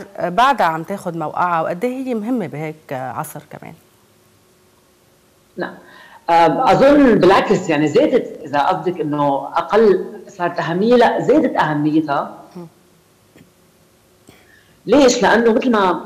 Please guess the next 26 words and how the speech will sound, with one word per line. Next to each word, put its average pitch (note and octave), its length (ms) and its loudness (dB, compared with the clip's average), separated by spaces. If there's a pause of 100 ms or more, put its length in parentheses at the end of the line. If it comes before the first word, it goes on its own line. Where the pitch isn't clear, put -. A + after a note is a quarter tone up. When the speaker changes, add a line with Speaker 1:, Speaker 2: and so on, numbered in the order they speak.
(120)
Speaker 2:
يعني C3+ 140 -14
مثل F#3+ 200 -8
ما F3 60 2
بنعرف F3+ 360 2
ومثل D3 160 -6
ما D#3+ 100 -10
أنتم F#3 120 -14
بتعرفوا، F3 500 -2
كلنا F#3 160 2
عشنا D3+ 320 0
هيدا D#3 120 2
المرحلة - 320 -2
تبعيت - 420 -8 (240)
سنتين F3 420 2
ثلاثة F3 240 2
اللي D3 120 4
هن، D#3 360 0 (340)
آه، D3 260 4
العزلة D#3+ 420 4
في - 180 -4
المنزل D#3+ 640 2 (420)
وكورونا، D#3+ 1300 0 (440)
آه، C#3 560 -2
حيث G3+ 360 -2
صار G3+ 400 0
كل، G#3 560 0